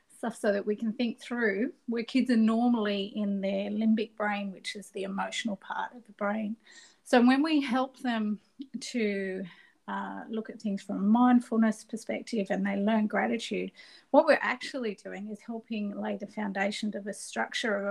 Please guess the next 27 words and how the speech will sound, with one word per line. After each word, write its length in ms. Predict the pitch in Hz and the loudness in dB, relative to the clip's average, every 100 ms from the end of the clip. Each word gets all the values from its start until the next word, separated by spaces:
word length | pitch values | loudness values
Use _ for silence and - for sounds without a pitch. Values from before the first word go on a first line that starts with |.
| 202 | -4
a 20 | |
brain 480 | 214 214 208 190 208 | 0 0 0 -2 -6
that 200 | 226 - _ - _ | -8 -10 _ -20 _
is 160 | 247 226 | -6 -4
less 400 | 220 220 220 - | -2 0 -2 -6
likely 560 | 220 208 208 - 202 196 | -6 -6 -6 -8 -8 -8
to 500 | - - 196 190 196 _ _ _ | -10 -8 -6 -6 -10 _ _ _
fall 340 | - 220 208 | -10 -4 -2
into 520 | 202 196 - - 196 180 | -2 -4 -8 -8 -6 -6
anxiety, 640 | 208 202 208 190 190 185 185 | -6 -6 -4 -4 -4 -6 -8
depression, 720 | 185 - 190 - 214 185 190 - | -10 -8 -8 -6 -8 -8 -8 -8
and, 380 | 202 190 190 - - _ 226 | -6 -4 -6 -10 -18 _ -12
um, 340 | 202 196 208 294 | -10 -6 -6 0
all 160 | 240 220 | 2 2
of 120 | 196 | 0
the, 280 | 202 202 - - | -4 -4 -8 -4
you 160 | 240 | 0
know, 120 | 220 190 | 2 2
emotional 560 | 214 220 220 - 220 - _ _ _ _ 220 | 2 2 2 0 -2 -4 _ _ _ _ -6
regulation 640 | 220 214 196 196 208 - 208 | 0 0 0 0 0 0 -2
difficulties 560 | 208 240 - 214 202 | -2 -6 -6 -6 -2
and 80 | 233 | 0
all 160 | 226 220 | 2 2
of 80 | 208 | 2
that 220 | 208 - | -2 -2
as 140 | 220 202 | -4 -4
adults. 540 | 220 226 - - - | -4 -4 -8 -20 -20